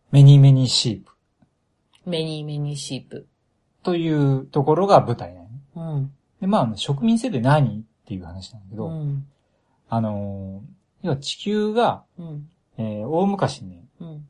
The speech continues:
Speaker 1: 大拡散時代っていうのを迎えたわけさ。
Speaker 2: うん。
Speaker 1: で、それ何かというと、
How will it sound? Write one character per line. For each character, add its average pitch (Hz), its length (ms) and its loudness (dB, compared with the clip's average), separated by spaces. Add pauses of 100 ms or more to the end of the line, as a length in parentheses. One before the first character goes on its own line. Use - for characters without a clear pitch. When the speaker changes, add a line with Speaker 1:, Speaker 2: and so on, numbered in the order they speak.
Speaker 1:
大 180 260 2
拡 - 320 -10
散 180 260 -2
時 175 140 -8
代 143 140 2
っ 95 40 -8
て - 220 -14
い 104 60 -8
う - 20 -8
の 160 80 -2
を 156 40 -2
迎 107 260 -8
え 101 40 -8
た 92 120 -12
わ 98 100 -10
け - 60 -20
さ。 - 180 -20 (240)
Speaker 2:
う 165 60 -14
ん。 139 320 -10 (160)
Speaker 1:
で、 113 80 -8
そ 180 140 -10
れ 185 60 -4
何 214 240 0
か - 140 -4
と 117 120 -16
い 101 140 -14
う 98 140 -18
と、 123 340 -8